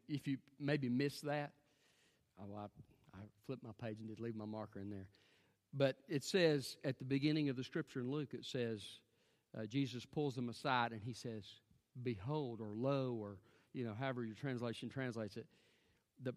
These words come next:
but the word "behold" means take notice of this. Pay attention to this. Don't miss this. What we're about to go do,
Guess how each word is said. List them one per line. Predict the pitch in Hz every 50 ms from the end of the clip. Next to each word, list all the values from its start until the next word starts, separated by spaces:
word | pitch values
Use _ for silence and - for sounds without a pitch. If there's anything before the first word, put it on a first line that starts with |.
| -
but | 139 127 -
the | - 147
word | 131 160 175 156
"behold" | 139 123 117 151 196 185 180
means | 151 131 127 127 120 110 - - - - _ _ -
take | - - 180 175 175 170 - -
notice | 165 156 156 160 160 156 151 139 -
of | 151 139 123
this. | 131 139 131 110 95 - - - - - _ _ _ _ _ _ _ _ _ _ _ _
Pay | - 180 165 160
attention | 165 156 - 170 190 180 156 - 170 151
to | 165
this. | 147 156 170 170 147 120 - - - - - - _ _ _ _ _ _ _ _ _ _ _ - 135
Don't | 156 180 196 208 214 - -
miss | 190 196 208 196 - - - - - -
this. | - 139 135 190 208 190 160 131 - - - - - - - - _ _ _ _ _ _ _ _ _ _ _ _ _ _ _ _ _ _ _ _ _ _ _ _ _ _ _ _ _ _ _ _ _ _ _ _ _ _ _ _ _ _ _ _ _ _ _ _ _ _ _ _ _ _ _ _ _ _ _ _ _ _ _
What | - 139 160 156 -
we're | - 165 165
about | 165 160 160 147 - 160
to | 160
go | 147 147 147 156
do, | 156 147 127 110 101 95